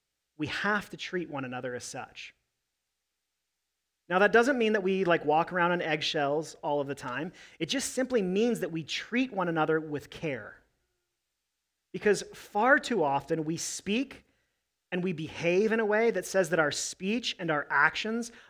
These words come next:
are of no consequence to the people around us. And the truth is, our words and our actions are of the gravest consequence to the people around us.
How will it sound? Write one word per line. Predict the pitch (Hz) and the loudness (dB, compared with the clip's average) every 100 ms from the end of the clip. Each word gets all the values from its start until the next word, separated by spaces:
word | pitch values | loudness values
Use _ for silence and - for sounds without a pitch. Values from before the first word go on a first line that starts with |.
| - | -2
are | 160 | 0
of | 196 175 151 | 2 0 -2
no | 160 220 | 2 2
consequence | 220 208 233 156 - 147 - | 2 -2 -2 -4 -6 -8 -6
to | 143 | -6
the | |
people | 139 165 147 | -6 -6 -4
around | 143 165 269 127 | -2 -2 -4 -6
us. | 98 - _ _ _ _ _ _ _ _ _ _ - | -10 -20 _ _ _ _ _ _ _ _ _ _ -6
And | 196 | -4
the | 165 | -4
truth | - - 233 320 - | -4 -2 0 0 -2
is, | 143 127 160 214 - _ _ _ _ | -6 -4 -6 -8 -14 _ _ _ _
our | 170 180 | 0 2
words | 165 165 294 175 139 - - - _ _ _ - | 4 6 6 6 2 -4 -8 -16 _ _ _ -6
and | 170 | 2
our | 170 156 | 4 4
actions | 170 262 - - 131 135 - | 4 4 0 -4 -6 -8 -6
are | 170 | -4
of | 202 175 165 | -4 -4 -4
the | |
gravest | 135 147 147 208 302 214 139 - - _ - | -6 -8 0 2 4 2 -2 -6 -14 _ -6
consequence | 208 254 - - 139 139 - - _ - | -2 -2 -4 -6 -6 -6 -10 -18 _ -6
to | 202 | -4
the | |
people | 226 165 156 170 | -4 -6 -4 -2
around | 190 226 240 | 2 2 0
us. | 117 - - | -4 -12 -20